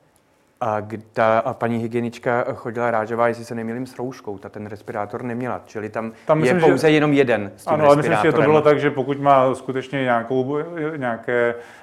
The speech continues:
Speaker 2: eh, krytí, řekněme, těch, eh, cest dýchacích. My jsme totiž to dělali v návaznosti na školy, eh, protože tehdy jsme vlastně řekli, že pokud ve školách to bude tak, že učitel má, eh,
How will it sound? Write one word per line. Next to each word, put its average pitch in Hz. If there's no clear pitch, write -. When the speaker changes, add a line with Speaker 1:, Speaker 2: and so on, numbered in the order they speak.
Speaker 2:
eh, 110
krytí, 123
řekněme, 120
těch, 131
eh, 139
cest 135
dýchacích. 123
My 123
jsme 123
totiž 120
to -
dělali 120
v 117
návaznosti 117
na 120
školy, 127
eh, 113
protože 110
tehdy 107
jsme 113
vlastně 110
řekli, 117
že 113
pokud 120
ve 110
školách 113
to 131
bude 117
tak, 113
že 117
učitel 123
má, 117
eh, -